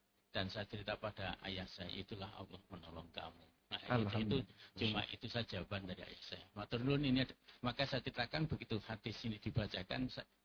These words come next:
Speaker 1: eh, ingatan saya masih ingat ketika kejadian tahun tujuh puluh satu masih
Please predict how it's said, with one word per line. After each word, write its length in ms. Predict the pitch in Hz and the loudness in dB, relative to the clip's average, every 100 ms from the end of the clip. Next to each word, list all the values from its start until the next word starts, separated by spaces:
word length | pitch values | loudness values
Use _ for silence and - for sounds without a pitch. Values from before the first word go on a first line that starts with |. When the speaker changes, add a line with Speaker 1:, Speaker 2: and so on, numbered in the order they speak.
| _ _ | _ _
Speaker 1:
eh, 240 | 110 104 98 135 | 2 2 4 6
ingatan 420 | 117 113 113 113 | 6 6 0 0
saya 240 | 113 104 113 131 - _ | 0 -4 -2 -4 -6 _
masih 340 | - - 104 | -8 -6 -8
ingat 160 | 104 101 - | -8 -8 -8
ketika 320 | - - 107 - | -8 -6 -8 -8
kejadian 420 | - 98 - 101 95 | -8 -4 0 0 2
tahun 220 | 95 98 98 | -2 -2 -6
tujuh 140 | 101 | -8
puluh 160 | 95 98 | -8 -8
satu 460 | - 92 123 131 127 | -6 -6 -2 -2 -2
masih 320 | 98 - | -6 -6